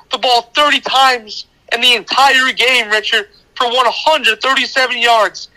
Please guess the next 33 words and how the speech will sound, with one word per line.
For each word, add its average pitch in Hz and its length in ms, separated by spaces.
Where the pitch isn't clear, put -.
an 220 180
excellent 247 500
four 262 200
point 262 280
six - 240
yards 262 520
on 269 160
the 277 80
ground. 220 420
But 269 300
the - 180
Alabama 226 580
team 254 360
relinquished 262 500
twenty-two 294 520
completions 269 720
on 208 240
thirty-two 214 520
attempts 247 540
for 269 120
a 240 40
total 247 500
of 202 160
one 254 180
hundred 320 580
eighty-two 262 440
yards 277 500
and 254 80
a 247 40
completion 226 840
rate 196 360
of - 100
sixty-eight 233 720